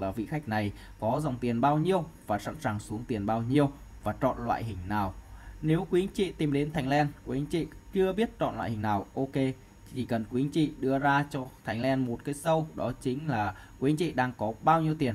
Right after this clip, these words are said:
và sẵn sàng xuống tiền trong vòng bao nhiêu năm, và yêu cầu Thành Len phân tích xem là đầu tư loại hình nào và lợi nhuận khoảng bao nhiêu. Đó, lợi nhuận khoảng bao nhiêu quý anh chị nhá. Tại vì không ai có thể tính được trước cái lợi nhuận của thị trường thay đổi,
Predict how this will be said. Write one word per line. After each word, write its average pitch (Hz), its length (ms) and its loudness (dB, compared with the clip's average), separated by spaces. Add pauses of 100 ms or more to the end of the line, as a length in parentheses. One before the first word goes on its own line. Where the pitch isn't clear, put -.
(140)
và 92 100 -2
sẵn - 240 -6
sàng 107 260 -4
xuống 127 300 -8
tiền 127 160 0 (120)
trong 110 140 0
vòng 101 240 -2
bao 139 220 4
nhiêu 135 240 2
năm, 143 240 2 (500)
và 104 120 0
yêu 123 240 -6
cầu 107 280 -2
Thành 104 140 -4
Len 113 200 0 (100)
phân 127 160 -4 (140)
tích 202 240 0
xem 117 240 -2
là 104 80 -4
đầu 104 160 -4
tư 117 180 -2
loại 117 240 0
hình 104 280 -6
nào 120 300 2 (320)
và 107 420 4 (380)
lợi 127 260 0
nhuận 135 200 0 (300)
khoảng 143 240 4 (120)
bao 143 200 0
nhiêu. 160 240 6 (180)
Đó, 101 260 -2
lợi 143 200 0
nhuận 147 180 -2 (120)
khoảng 113 240 2
bao 135 140 6
nhiêu 139 260 2
quý 113 100 -2
anh 135 60 -2
chị 160 100 -4
nhá. 208 220 0 (280)
Tại 160 100 -4
vì 170 60 0
không 208 200 2
ai 196 180 4
có 196 100 -4
thể 180 160 0 (300)
tính 156 180 4
được 185 180 0
trước 208 200 -2
cái 190 100 -2
lợi 165 180 0
nhuận 151 320 0
của 107 280 -2
thị 139 140 2
trường 110 240 0
thay 127 180 2
đổi, 113 320 2